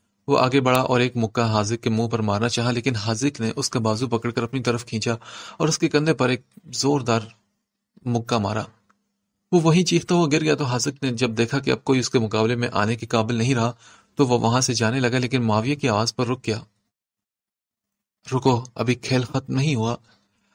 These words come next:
हाजिब माविया की जरूरत पर हैरान हुआ और पलटकर मुस्कुराया। माविया को उसकी मुस्कुराहट जहर लगी थी। वो गुस्से से लब भींचे उसकी तरफ बढ़ा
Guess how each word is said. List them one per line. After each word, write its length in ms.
हाजिब 300
माविया 280
की 100
जरूरत 300
पर 140
हैरान 340
हुआ 160
और 180
पलटकर 400
मुस्कुराया। 540
माविया 340
को 80
उसकी 200
मुस्कुराहट 520
जहर 220
लगी 240
थी। 200
वो 80
गुस्से 260
से 140
लब 180
भींचे 340
उसकी 240
तरफ 220
बढ़ा 280